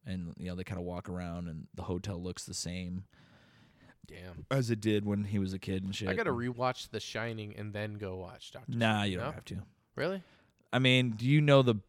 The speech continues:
Speaker 1: basics of The Shining?
Speaker 2: Yeah,
Speaker 1: You're,
Speaker 2: it's been a
Speaker 1: then,
Speaker 2: while,
Speaker 1: then,
Speaker 2: you know.
Speaker 1: then you're good. It's not, like, they don't, they show you even, like, a little bit, like, with different actors,
Speaker 2: Mm-hmm.
Speaker 1: like, reenacting, like,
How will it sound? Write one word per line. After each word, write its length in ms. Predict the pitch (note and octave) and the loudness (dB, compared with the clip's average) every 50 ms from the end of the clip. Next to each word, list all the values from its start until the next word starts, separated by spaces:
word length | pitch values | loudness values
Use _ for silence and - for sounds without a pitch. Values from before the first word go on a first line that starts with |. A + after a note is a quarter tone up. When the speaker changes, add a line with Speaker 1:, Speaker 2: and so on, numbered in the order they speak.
| _ _ | _ _
Speaker 1:
basics 600 | A2 G#2+ G#2+ G#2 - - G2+ F#2+ - - - - | 10 10 10 6 4 2 0 0 0 -4 -8 -2
of 260 | - G2+ G2+ G2 F#2+ | 2 4 4 4 4
The 80 | G2 G2+ | 2 2
Shining? 400 | - A2+ G#2+ A2 A2 A2+ A2+ A2+ | 4 4 4 4 4 4 4 4
Speaker 2:
Yeah, 220 | - A#2+ A#2 A2+ | 4 4 2 2
Speaker 1:
You're, 200 | G#2+ G#2 G2+ G2 | 4 4 4 4
Speaker 2:
it's 80 | F#2+ F#2+ | 4 2
been 180 | G2 D#3 - | 2 4 6
a 20 | G#2 | 6
Speaker 1:
then, 80 | G2+ | 6
Speaker 2:
while, 240 | A#2 A#2 A2+ A2 G#2+ | 6 4 4 4 6
Speaker 1:
then, 160 | G#2+ A2 A#2 | 6 6 4
Speaker 2:
you 140 | A#2+ B2+ C3 | 4 0 -2
know. 80 | A2+ G#2+ | 2 4
Speaker 1:
then 180 | C#3 C3+ C3 | 4 6 8
you're 140 | B2 A#2+ A2 | 8 6 6
good. 340 | F#2 G2 E2+ D2+ D#2 E2+ - - - - | 6 2 0 0 -2 -4 -8 -10 -6 2
It's 240 | - A2+ G#2+ - - | 2 2 2 2 0
not, 180 | B2+ B2 A2 | 0 0 6
like, 140 | A#2+ B2 A#2+ A2+ | 6 6 8 10
they 120 | C3 C3 | 10 12
don't, 260 | C#3 C#3+ C#3 C3+ B2+ - _ _ _ _ _ _ _ _ _ _ _ - - - - - _ _ | 12 10 10 8 4 -2 _ _ _ _ _ _ _ _ _ _ _ -20 -20 -20 -20 -20 _ _
they 140 | B2 C3 C3+ | 8 8 8
show 260 | - - - E3 F3 | 10 10 10 10 10
you 200 | F3 E3+ D#3+ D3 | 10 10 10 8
even, 340 | C#3 C3+ C3 A#2 B2 A#2 A2+ | 8 8 6 6 4 2 2
like, 180 | A2+ A2 G#2 - | 2 2 4 4
a 60 | G#2+ | 4
little 340 | G#2+ A2+ A2+ A#2 A#2 A#2+ A2+ | 4 6 6 8 8 6 6
bit, 280 | G2 A2+ A2+ A2+ A2+ - _ _ _ _ _ _ _ _ _ _ _ _ _ _ - | 6 6 6 6 4 0 _ _ _ _ _ _ _ _ _ _ _ _ _ _ -2
like, 180 | G2+ G2+ G2 | -2 0 2
with 180 | G#2 G#2 F#2+ F#2 | 2 2 2 4
different 340 | G#2+ G#2+ G2+ - A2 G2 - | 4 2 4 4 0 0 0
actors, 680 | D2+ F#2 F#2 G2+ - _ - A#2 B2 B2 B2 B2+ - - - - - | 0 0 0 0 0 _ 2 4 4 4 2 0 -4 -10 -14 -16 -16
Speaker 2:
Mm-hmm. 240 | B2 A#2 A2 G#2+ G#2+ A2+ - _ _ _ _ _ - | -14 -12 -12 -14 -14 -16 -18 _ _ _ _ _ -2
Speaker 1:
like, 180 | - F#2+ G2 F#2+ | 0 0 0 0
reenacting, 840 | F#2+ G2 G#2 G#2 G#2 G2+ G2+ F#2+ F#2+ G2+ G2 - F#2 G2 G2+ G2+ G2 | 0 2 4 4 4 2 2 0 -2 -4 -4 -2 -2 0 0 0 -2
like, 220 | F#2 E2+ D#2+ D2+ | -2 -4 -6 -8